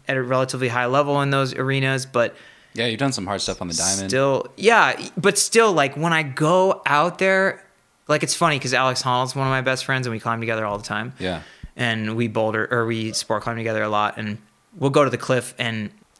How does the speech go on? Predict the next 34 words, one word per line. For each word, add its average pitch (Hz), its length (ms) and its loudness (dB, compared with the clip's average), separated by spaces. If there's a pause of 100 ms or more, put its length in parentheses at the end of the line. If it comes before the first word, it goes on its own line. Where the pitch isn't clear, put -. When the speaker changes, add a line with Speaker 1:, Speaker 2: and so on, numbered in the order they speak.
(140)
Speaker 1:
I'll 131 100 -6
be 135 60 -4
like, 117 160 -6
"Dude, 170 160 2
we 147 100 0
should 170 160 -2
really 185 200 2
go 160 120 -2
try 160 260 -2
this - 500 -2
wall 113 320 2
or 113 80 -2
this 139 200 -4
wall 110 200 -2
or 110 80 -4
this 135 160 -4
wall." 104 180 -2
And 120 140 -6
he's 139 160 0
always 147 240 0
like, 117 180 -2 (880)
"Dude, 269 220 4
it's 147 160 -2
fourteen 214 460 0
B. 208 120 2
It'll 151 140 4
be 135 80 0
so 196 360 2
easy 208 280 2
for 139 100 -4
you." 117 120 0
And 120 120 -2
I'm 151 100 0
like, 143 260 0